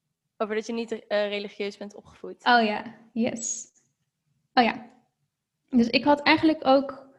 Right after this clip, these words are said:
Speaker 2: een beetje een soort van afkeer tegen religi-, religie, omdat mijn beeld hiervan best wel negatief was. En ik dacht altijd van, ja, mensen gaan naar de kerk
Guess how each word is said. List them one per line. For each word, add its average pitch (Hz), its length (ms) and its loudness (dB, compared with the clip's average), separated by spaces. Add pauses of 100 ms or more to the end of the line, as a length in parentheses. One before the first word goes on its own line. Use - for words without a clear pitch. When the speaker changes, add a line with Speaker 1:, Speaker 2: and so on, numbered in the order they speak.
(500)
Speaker 2:
een 247 180 6
beetje 269 280 4
een 262 60 2
soort 269 320 -4
van 233 420 -4 (220)
afkeer 254 420 -2
tegen 233 340 -6
religi-, 240 500 -8 (180)
religie, 269 680 -4 (440)
omdat 254 260 0
mijn 254 180 4
beeld 240 180 0
hiervan 233 300 -6
best 226 140 -6
wel 240 100 -8
negatief 226 420 -6
was. - 420 -16
En 247 580 -4 (960)
ik 247 180 0
dacht 247 160 -2
altijd 240 280 -2
van, 233 220 -2
ja, 226 420 -2 (680)
mensen 226 600 -4
gaan 233 200 -4
naar 226 120 0
de 233 180 -6
kerk 302 760 -2